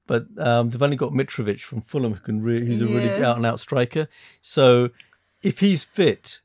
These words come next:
Speaker 1: then yeah, I think, so you're right. Serbia will actually, uh, beat Cameroon. But if he's not there, if he's not fit, then I think Cameroon have a good chance of winning that game. Brazil, Switzerland. What
Speaker 2: No,
Speaker 1: do you
Speaker 2: Bra-,
Speaker 1: think?
Speaker 2: no.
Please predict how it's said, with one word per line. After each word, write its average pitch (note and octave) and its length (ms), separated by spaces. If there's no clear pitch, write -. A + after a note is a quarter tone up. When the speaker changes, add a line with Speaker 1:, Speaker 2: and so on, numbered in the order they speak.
Speaker 1:
then B2+ 160
yeah, B2 320
I - 80
think, B2 200
so - 120
you're A#2 100
right. A2 240
Serbia A2+ 440
will G#2 160
actually, G#2 600
uh, G2+ 380
beat A2 300
Cameroon. G#2+ 580
But - 100
if C#3+ 100
he's C3 180
not D3 240
there, C3 240
if G#2 80
he's G#2+ 120
not C3+ 200
fit, A#2 320
then A2 420
I - 80
think A#2+ 200
Cameroon A#2+ 400
have G2+ 140
a G#2 40
good G#2 220
chance - 320
of G#2+ 120
winning A2 220
that - 180
game. G2+ 300
Brazil, C3 420
Switzerland. D#3+ 480
What G#3 80
Speaker 2:
No, A#3 120
Speaker 1:
do A#3 60
you G3+ 60
Speaker 2:
Bra-, A#3 100
Speaker 1:
think? A3 100
Speaker 2:
no. A3 340